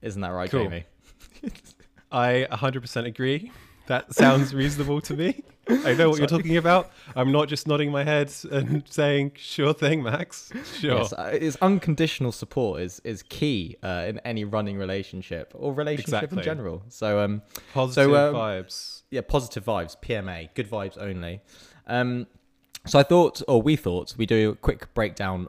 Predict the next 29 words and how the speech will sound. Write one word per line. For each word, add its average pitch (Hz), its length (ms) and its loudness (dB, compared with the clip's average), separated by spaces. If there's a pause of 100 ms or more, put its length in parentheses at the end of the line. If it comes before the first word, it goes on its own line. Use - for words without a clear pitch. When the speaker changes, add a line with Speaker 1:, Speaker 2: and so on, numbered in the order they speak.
Speaker 1:
of, 90 320 -6
uh, 90 260 -4
Country 98 280 -6
to - 60 -12
Capital. 92 300 -4
It - 20 -4
was - 140 -8
briefly - 360 -4
touched - 260 -8
upon 90 460 -8
in 95 100 -10
our 90 120 -6
launching 98 480 -6
podcast, - 800 -6
uh, 87 160 -6
which 82 160 -10
you - 80 -10
can 95 120 -10
check - 260 -8
out 87 300 -6
on 90 120 -8
Spotify 87 500 -6
and 85 160 -8
pretty 82 160 -10
much 78 160 -12
everywhere 87 280 -6
else 90 180 -10
as 90 80 -10
well. 110 260 0